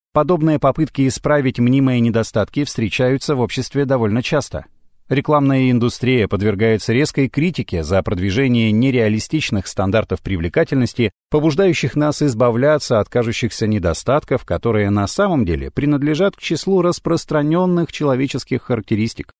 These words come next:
Последний пример описывает третий тип ловушки стыда. Отец Леона страдал от алкогольной зависимости и под воздействием спиртного был склонен к издёвкам и грубому поведению.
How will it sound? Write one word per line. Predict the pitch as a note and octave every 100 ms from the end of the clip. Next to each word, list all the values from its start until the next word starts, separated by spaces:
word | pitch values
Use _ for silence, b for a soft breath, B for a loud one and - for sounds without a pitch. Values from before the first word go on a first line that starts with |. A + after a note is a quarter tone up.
| _ _ -
Последний | C3 - D3 A2+ G2
пример | - A#2 F3 B2
описывает | - D#3 - C#3+ C#3+ -
третий | D#3+ C3+ - F#2
тип | D3+ D#3+
ловушки | A#2+ G2+ A2 -
стыда. | F#2+ - F#2+ C#2+ - - _ _ _ _ _ _ _
Отец | - A#2+ E3 -
Леона | D3+ D#3 B2 D#2
страдал | - - A2+ G2+ C3+ A#2
от | G2+ G#2+
алкогольной | F#2 A2+ B2 A2+ G2+
зависимости | E2+ A#2+ G3+ - D3 - C#3+
и | B2+
под | A#2 A2+
воздействием | G2+ A2 G#2 C#3+ - A#2 G#2+
спиртного | - B2 A2+ - E3 D3
был | B2+ B2 D3
склонен | - - C#3+ E3 D3+ C3 G2+ -
к |
издёвкам | C#3+ G#2 B2+ D3 - C#2+ - _ _
и | G3
грубому | C3+ E3+ D#3 C#3 C3
поведению. | C3+ G#2+ G2 E2 C#2+ B1